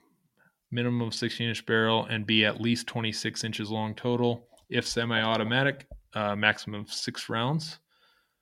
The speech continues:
Uh, must have expanding bullets that weigh a minimum of seventy grains for deer, pronghorn bear,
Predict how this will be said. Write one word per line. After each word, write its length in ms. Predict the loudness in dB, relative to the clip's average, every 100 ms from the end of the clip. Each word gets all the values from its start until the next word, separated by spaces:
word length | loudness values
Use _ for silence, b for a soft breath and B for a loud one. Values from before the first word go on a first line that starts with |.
| _ _ _ _ _ _ -14
Uh, 420 | -12 -10 -12 -12
must 380 | -4 -2 -2 0
have 320 | 4 4 4
expanding 460 | -2 -4 -2 0 2
bullets 240 | 2 2
that 160 | -2 -2
weigh 160 | 0 0
a 60 |
minimum 440 | 0 0 0 0 -2
of 100 | -6
seventy 440 | 0 2 2 -2
grains 320 | 0 0 -2
for 120 | -6
deer, 480 | -2 0 2 2 0
pronghorn 440 | -2 -6 -4 -4 2
bear, 380 | 4 4 0